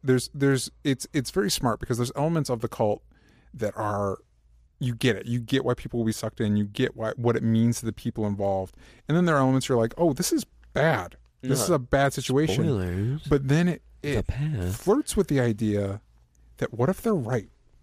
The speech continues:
Speaker 1: There's just a
Speaker 2: Ooh.
Speaker 1: few things seeded throughout the first season that it's like, what if this whole cosmology they have is right?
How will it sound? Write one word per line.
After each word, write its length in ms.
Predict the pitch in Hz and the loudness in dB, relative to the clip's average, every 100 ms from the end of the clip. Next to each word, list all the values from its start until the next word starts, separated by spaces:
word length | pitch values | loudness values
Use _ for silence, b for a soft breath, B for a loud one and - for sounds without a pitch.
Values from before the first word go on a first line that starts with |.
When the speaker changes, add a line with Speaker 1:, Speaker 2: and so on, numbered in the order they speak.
| - - _ _ | -20 -20 _ _
Speaker 1:
There's 260 | - 110 139 | -2 2 4
just 140 | - | 4
a 60 | 175 | 2
Speaker 2:
Ooh. 60 | - | 2
Speaker 1:
few 220 | 156 233 | 2 4
things 320 | - 202 151 | 4 4 2
seeded 340 | - 156 156 165 | 2 2 2 2
throughout 360 | 147 127 131 - - _ | 4 4 2 -4 -20 _
the 160 | 151 127 | -4 -2
first 280 | - 135 - | 2 2 2
season 400 | 143 135 117 123 - | 0 2 2 0 -2
that 160 | 120 | 0
it's 160 | 120 - | 0 -2
like, 280 | 107 98 _ _ _ _ _ | -4 -6 _ _ _ _ _
what 160 | - 139 | -4 -2
if 80 | 185 | 0
this 160 | 175 | -4
whole 560 | - 147 151 160 165 151 | -4 0 4 4 4 2
cosmology 600 | - 131 123 113 127 127 | -2 0 2 2 2 2
they 100 | 113 | 0
have 260 | 101 98 90 _ _ _ _ - | -2 -4 -6 _ _ _ _ -16
is 160 | 120 | -12
right? 260 | 98 110 107 | -6 -6 -6